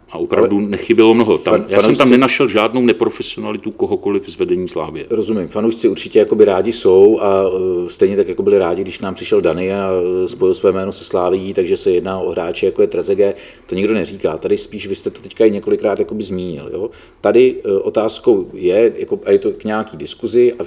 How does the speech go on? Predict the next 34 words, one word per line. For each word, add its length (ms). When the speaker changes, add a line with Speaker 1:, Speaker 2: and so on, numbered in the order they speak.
Speaker 2:
vždycky 380
se 120
to 100
dá 340
jako 200
odpálkovat 600
tím, 200
že 100
do 100
toho 200
vám 180
nic 180
není. 200
Na 80
druhou 240
stranu 300
Slávie 440
se 120
snaží 220
být 140
vstřícná 480
k 40
fanouškům, 640
na 120
základech 400
fanoušků 480
stojí 520
i 120
historicky, 800
i 320
s-, 100
v 280
současné 480
chvíli. 400